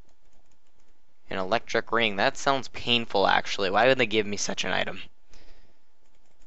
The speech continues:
Put it on. It's like freaking Joy Buzzer twenty-four seven over here.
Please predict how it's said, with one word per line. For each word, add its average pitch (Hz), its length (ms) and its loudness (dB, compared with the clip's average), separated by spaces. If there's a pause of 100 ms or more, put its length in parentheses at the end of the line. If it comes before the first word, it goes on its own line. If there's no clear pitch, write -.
(160)
Put 98 180 2
it 92 100 2
on. 92 280 0 (340)
It's - 100 -6
like - 160 -10
freaking 98 280 -6
Joy 101 260 0
Buzzer 98 300 -2
twenty-four 101 460 -2
seven 107 360 2
over 95 180 -2
here. 95 260 -4